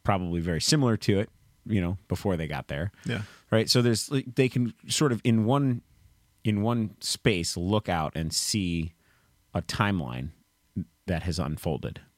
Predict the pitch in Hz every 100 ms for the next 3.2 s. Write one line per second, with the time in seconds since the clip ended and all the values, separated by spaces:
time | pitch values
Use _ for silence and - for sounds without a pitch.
0 | _ - 82 67 90 98 - 85 85 -
1 | _ _ 113 95 90 82 78 76 73 -
2 | 69 69 65 64 52 - - _ _ -
3 | -